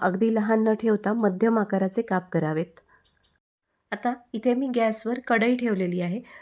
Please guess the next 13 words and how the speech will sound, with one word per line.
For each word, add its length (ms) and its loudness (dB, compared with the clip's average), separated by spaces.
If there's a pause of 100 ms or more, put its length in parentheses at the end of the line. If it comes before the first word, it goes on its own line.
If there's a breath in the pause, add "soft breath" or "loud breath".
(140 loud breath)
कढई 320 2
घेताना 580 0 (340 loud breath)
लोखंडी 640 0 (420 soft breath)
किंवा 460 2 (260)
स्टीलची 540 0
घ्यावी, 380 0 (200)
ॲल्युमिनियम 580 2
किंवा 220 -2
पितळाची 580 -4
कढई 340 0
घेणं 280 0
इथे 260 -4
टाळावं, 520 0